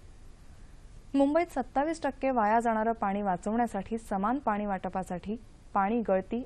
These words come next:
आणि पाणी चोरी थांबवण्यासाठी तज्ज्ञांची समिती नेमली जाणार आहे. शिवाय मिठी नदीतून जलवाहतूक सुरू करण्यासाठी प्रयत्न केले जातील,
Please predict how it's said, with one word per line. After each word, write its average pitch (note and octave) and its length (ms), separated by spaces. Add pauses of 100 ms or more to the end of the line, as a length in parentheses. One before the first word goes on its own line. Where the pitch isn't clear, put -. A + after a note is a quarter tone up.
आणि G3 200
पाणी F#3+ 320
चोरी F#3+ 320
थांबवण्यासाठी A3+ 640
तज्ज्ञांची G#3+ 500
समिती G3+ 340
नेमली F3+ 260
जाणार F3 240
आहे. F3 200 (280)
शिवाय A#3+ 320 (340)
मिठी A3 280
नदीतून C4 420 (520)
जलवाहतूक C4 560
सुरू G#3+ 180
करण्यासाठी G3 480
प्रयत्न F#3 320
केले F3 280
जातील, G3 260